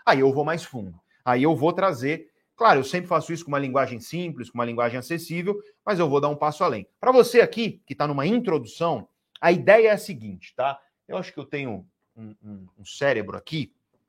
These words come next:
que, que eu vou pegar pra você. E você consegue alcançar o cérebro aqui pra mim, Gui, por favor?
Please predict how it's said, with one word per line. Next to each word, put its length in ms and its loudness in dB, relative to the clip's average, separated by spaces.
que, 440 -12
que 60 -8
eu 40 -8
vou 120 -8
pegar 240 0
pra 120 -2
você. 520 -2
E 340 -4
você 120 -10
consegue 280 -2
alcançar 320 -4
o 60 -4
cérebro 360 -4
aqui 160 -12
pra 160 -10
mim, 200 -4
Gui, 140 -8
por 200 -10
favor? 480 -4